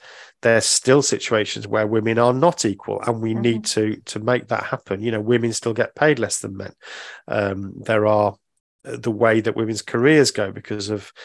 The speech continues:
Speaker 1: um, breaks for, for having children and stuff. That, that is part of the problem. And yes, those things, we absolutely need to fix those things. Um, but I guess from a, from a man's perspective,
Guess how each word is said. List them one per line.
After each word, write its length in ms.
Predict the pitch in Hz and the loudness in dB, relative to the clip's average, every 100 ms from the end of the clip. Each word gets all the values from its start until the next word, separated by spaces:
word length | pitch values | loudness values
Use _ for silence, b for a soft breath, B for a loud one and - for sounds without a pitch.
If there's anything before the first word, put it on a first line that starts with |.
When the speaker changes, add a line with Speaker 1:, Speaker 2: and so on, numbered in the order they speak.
| B B B B - | B B B B 0
Speaker 1:
um, 400 | 104 104 104 98 - _ _ _ _ _ _ | 2 2 0 -10 -16 _ _ _ _ _ _
breaks 280 | 117 110 - | -2 -2 -2
for, 160 | 110 104 _ _ _ | -4 -4 _ _ _
for 100 | - | -8
having 400 | - 113 107 107 _ _ | -2 0 -2 -6 _ _
children 400 | - 160 117 98 | 2 2 2 -4
and 100 | 98 | -6
stuff. 260 | - - | -8 -2
That, 180 | - - _ | 0 -2 _
that 240 | 131 107 | 0 2
is 100 | 127 | -4
part 400 | - - 113 107 | -4 -2 2 2
of 80 | 104 | 0
the 80 | 104 | -4
problem. 460 | - 160 135 104 104 | 2 2 2 -6 -2
And 240 | 117 113 | -4 2
yes, 280 | 135 - - | 2 2 -2
those 260 | 120 113 - | -2 -2 -4
things, 300 | 110 107 - B B B | -6 -6 -12 B B B
we 140 | 127 131 | 0 2
absolutely 460 | 165 - 135 117 | 2 2 0 2
need 100 | 123 | -2
to 80 | - | 0
fix 260 | - - - | -2 0 -2
those 240 | 110 101 | -2 -2
things. 380 | - 110 - - B B B B | -6 -6 -12 -18 B B B B
Um, 300 | - 135 135 - _ _ _ _ _ | 2 4 2 -4 _ _ _ _ _
but 220 | 143 135 120 | -10 0 2
I 100 | 135 | 6
guess 260 | 175 143 | 4 2
from 260 | - 156 143 | -2 -2 4
a, 300 | 135 131 - | 4 4 0
from 240 | - 127 | -6 -2
a 160 | 123 120 | -2 2
man's 280 | 135 151 143 | 2 0 -2
perspective, 520 | 117 - - - | -8 -2 -2 -2